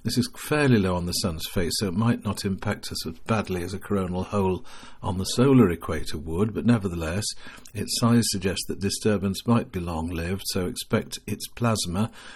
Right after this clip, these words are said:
to hit Earth late Saturday or Sunday. noaa also predicts the K P index will rise on Wednesday the twenty-sixth of October, with the index rising to five. Quite what will cause, what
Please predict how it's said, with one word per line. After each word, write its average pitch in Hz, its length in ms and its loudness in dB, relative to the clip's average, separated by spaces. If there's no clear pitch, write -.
to 101 100 -4
hit 110 240 4
Earth 101 340 -2
late 101 320 2
Saturday 98 520 -2
or 90 160 -2
Sunday. 101 600 4
noaa 120 300 10
also 131 300 6
predicts - 400 0
the - 60 -12
K 110 180 2
P 107 200 0
index 101 380 0
will 101 100 0
rise 95 300 -2
on 90 180 -4
Wednesday 110 460 4
the 95 100 -2
twenty-sixth - 680 -2
of 113 80 -2
October, 107 500 0
with 104 140 2
the 98 100 2
index 95 400 0
rising 98 380 0
to 110 100 0
five. - 560 -2
Quite 117 380 6
what 110 180 -2
will 104 260 4
cause, 113 500 2
what 117 340 2